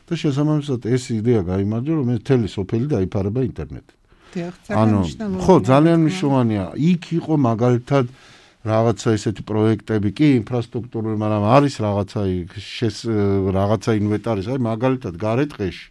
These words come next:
Speaker 1: ადამიანებს აქვს პრობლემა, ხო იცით, აი, ხშირად, ე, ძვირი დანადგარები ჯდება, აი, თხილის სარჩევი,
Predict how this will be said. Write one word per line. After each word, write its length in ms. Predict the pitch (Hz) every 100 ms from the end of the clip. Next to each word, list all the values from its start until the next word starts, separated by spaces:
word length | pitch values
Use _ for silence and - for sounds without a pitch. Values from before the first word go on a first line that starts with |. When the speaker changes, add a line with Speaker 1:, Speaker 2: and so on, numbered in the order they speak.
| _ - - - - -
Speaker 1:
ადამიანებს 720 | 113 117 147 143 113 95 -
აქვს 280 | 113 110
პრობლემა, 440 | - 104 104 104 95
ხო 160 | - 143
იცით, 280 | 156 127 113
აი, 180 | 101 90 71
ხშირად, 640 | 67 - - 139 135 117 104
ე, 160 | 107 98 90 - - - - -
ძვირი 580 | - 110 117 160 180 160
დანადგარები 800 | 110 110 113 120 123 123 117 95
ჯდება, 360 | 90 95 110 131
აი, 140 | 120 104
თხილის 500 | - - 151 180 165
სარჩევი, 1120 | - 113 98 - 110 104 104 107 107 107 104